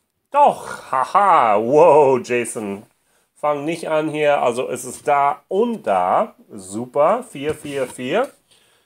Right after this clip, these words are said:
Also Limited Edition. Ich lese, was hinten drauf ist. Hab ich noch nicht. Ich bin echt schlecht vorbereitet. Aber was ich weiß ist, es wurde in First Fill Bourbon Fässern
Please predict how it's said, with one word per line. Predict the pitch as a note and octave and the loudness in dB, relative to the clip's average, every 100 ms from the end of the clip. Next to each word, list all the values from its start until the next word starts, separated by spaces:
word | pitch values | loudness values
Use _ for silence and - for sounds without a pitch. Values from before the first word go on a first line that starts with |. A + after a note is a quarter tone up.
| _ - | _ -8
Also | C3 C3 B2+ A#2+ A2 G#2+ G#2+ | 0 2 4 2 2 2 2
Limited | A#2 G3 F#3+ E3+ C#3+ | 2 2 0 0 -2
Edition. | B2+ F3+ G3+ A3 A3+ B3+ _ _ _ _ _ _ _ _ _ _ _ _ _ _ _ _ _ _ _ - - | 0 0 0 -2 -2 -6 _ _ _ _ _ _ _ _ _ _ _ _ _ _ _ _ _ _ _ -20 -14
Ich | D#3+ D#3 | -12 -10
lese, | B2+ C#3+ F#3+ A3+ G3+ | -6 -2 0 0 -2
was | F#3 F3 - | -2 -2 -2
hinten | F#3 D#3+ | -6 -4
drauf | C#3 D#3+ E3 | 0 2 2
ist. | A2+ - | -2 -8
Hab | F#3 G3 | -8 -8
ich | F3+ | -6
noch | C3+ G2+ | -8 -10
nicht. | G2+ F#2 _ | -12 -14 _
Ich | - - | -20 -18
bin | C#3 - | -16 -12
echt | E3+ - | -12 -8
schlecht | F#3 F#3 | -8 -8
vorbereitet. | - F#3 D3 A2+ G2 G2+ - _ _ _ _ _ _ | -6 -4 -2 -2 -2 -6 -20 _ _ _ _ _ _
Aber | - D#3 E3+ E3+ C3+ | -4 -4 -4 -10 -4
was | C3+ C3 | -4 -4
ich | F#2+ | -8
weiß | A2+ G#3+ C4 G3 - | 0 2 2 -4 -8
ist, | - A#2+ - | -8 -8 -8
es | - - | -16 -8
wurde | C3 B2+ | -6 -4
in | C3 B2+ A#2 | -6 -8 -10
First | - F3+ G3 - | -6 -6 -6 -10
Fill | E3+ D#3+ | -8 -8
Bourbon | A2+ A#2+ C#3 E3 | -6 -6 -6 -8
Fässern | F#3+ F3+ G3 A#3 | -8 -6 -8 -8